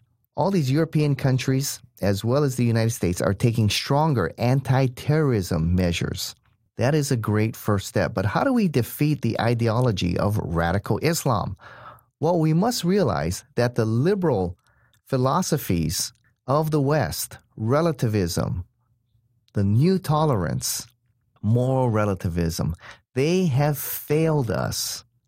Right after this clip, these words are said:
If there's no such thing as absolute truth,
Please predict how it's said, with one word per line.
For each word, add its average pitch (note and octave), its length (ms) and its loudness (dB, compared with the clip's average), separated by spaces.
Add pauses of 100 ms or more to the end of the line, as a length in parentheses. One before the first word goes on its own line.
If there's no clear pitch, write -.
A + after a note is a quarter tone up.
(160)
If A2+ 160 0
there's G#2 220 0
no C#3 200 2
such F3 280 -4
thing A2 340 2
as F2+ 260 0
absolute A#2+ 560 2
truth, - 540 -2